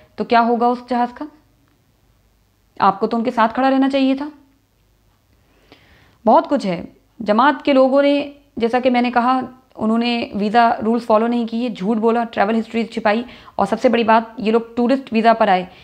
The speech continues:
जबकि आपको मैं बता दूं कि केंद्रीय गृह मंत्रालय की गाइडलाइंस हैं साफ कि कोई भी टूरिस्ट वीज़ा पर अगर भारत में आता है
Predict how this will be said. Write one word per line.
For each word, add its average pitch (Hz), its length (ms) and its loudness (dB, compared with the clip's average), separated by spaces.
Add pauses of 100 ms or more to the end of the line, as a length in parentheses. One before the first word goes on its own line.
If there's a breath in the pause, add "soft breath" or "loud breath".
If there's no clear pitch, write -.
(180 loud breath)
जबकि 233 320 2
आपको 226 300 0
मैं 240 100 -2
बता 226 200 2
दूं 254 180 0
कि 262 140 -2
केंद्रीय 233 420 -2
गृह 220 220 0
मंत्रालय 226 420 0
की 233 280 -2
गाइडलाइंस 220 580 0
हैं 220 100 -2
साफ 220 340 -2
कि 233 100 -4
कोई 226 260 0
भी 262 260 -2 (320 loud breath)
टूरिस्ट 254 320 0
वीज़ा 247 200 2
पर 233 140 2
अगर 214 200 0
भारत 196 320 -2
में 208 60 -4
आता 196 180 -4
है 190 200 -6